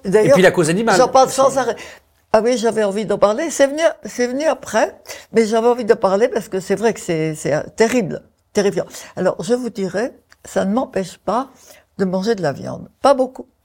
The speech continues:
Speaker 2: Du poisson, bien sûr. Je trouve que les gens qui mangent ni viande ni poisson, euh, qui sont, je sais pas comment on les appelle, mais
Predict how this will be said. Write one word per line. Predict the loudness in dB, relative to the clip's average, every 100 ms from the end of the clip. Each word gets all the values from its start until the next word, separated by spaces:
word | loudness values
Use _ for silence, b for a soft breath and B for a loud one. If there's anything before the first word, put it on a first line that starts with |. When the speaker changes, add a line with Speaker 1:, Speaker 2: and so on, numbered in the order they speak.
| _ _ _ _ _ -4
Speaker 2:
Du | -2
poisson, | 0 0 -2
bien | -4 -4
sûr. | -2 -2 -2 B B
Je | -8
trouve | -8 -2 -2 0
que | 0
les | 0 0
gens | -4 -6
qui | -8 -8
mangent | -8 -6
ni | -4
viande | -4 -2
ni | -4
poisson, | -2 -2 0 2 2 0 B B B -2
euh, | 0 0 -2
qui | -6
sont, | -6 -6
je |
sais | 0
pas | 0
comment | 0 -2
on | 0
les | 0 0
appelle, | 2 4 4 0 B B B
mais | 2 2 0